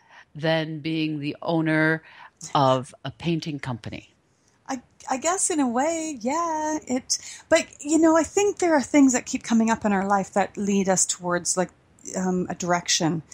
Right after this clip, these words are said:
Speaker 2: And I spend a lot of time talking with my customers one-on-one about what their needs are, educating them. And if they decide to go with another company, then they decide to go with another company. I really believe there's work out there for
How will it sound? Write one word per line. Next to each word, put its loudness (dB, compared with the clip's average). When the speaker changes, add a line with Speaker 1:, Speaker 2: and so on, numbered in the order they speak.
Speaker 2:
And 2
I -4
spend 2
a 4
lot 4
of 0
time 0
talking -4
with -4
my -2
customers -2
one-on-one 0
about -6
what 0
their 4
needs 2
are, 2
educating 0
them. 0
And 4
if 2
they 4
decide 0
to -10
go 0
with -2
another 0
company, -4
then -2
they 0
decide 0
to -8
go -2
with -4
another 0
company. -2
I -2
really -4
believe -6
there's -6
work -8
out -10
there -6
for -6